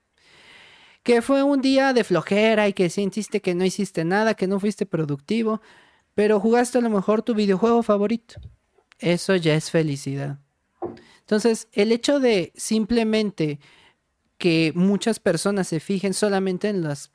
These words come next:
partes negativas, en las partes malas de su día a día, te va a no permitir ser feliz jamás. Esto para rescatar lo que dijo Charlie,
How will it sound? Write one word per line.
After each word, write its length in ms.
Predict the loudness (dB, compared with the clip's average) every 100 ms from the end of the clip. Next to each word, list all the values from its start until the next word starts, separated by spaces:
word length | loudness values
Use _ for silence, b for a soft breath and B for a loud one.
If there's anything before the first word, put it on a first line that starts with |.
| -6
partes 460 | -4 -2 -2 -2
negativas, 800 | -2 -4 -4 -2 0 0 -2 -6
en 80 | -8
las 140 | -10
partes 460 | -6 -6 -2 -2 0
malas 580 | 0 2 2 2 0 -2
de 120 | -6
su 160 | -6 -2
día 200 | 0 0
a 40 |
día, 280 | -2 -4 -8 B B B _
te 120 | -2 2
va 320 | 2 0 -4
a 320 | -4 -4 -4 -4
no 360 | -2 0 0
permitir 540 | 0 0 -2 -2 -4 -2
ser 200 | -2 -2
feliz 360 | -2 -2 -4
jamás. 460 | -6 -8 -8 -12 -20 _ _ b b b b b b -2
Esto 500 | -2 0 0 -2 -4 _ -20 -2
para 280 | 0 2 2
rescatar 480 | 0 -2 -2 -2
lo 100 | -2
que 120 | -2 -2
dijo 160 | -2
Charlie, 540 | -2 0 0 0 -6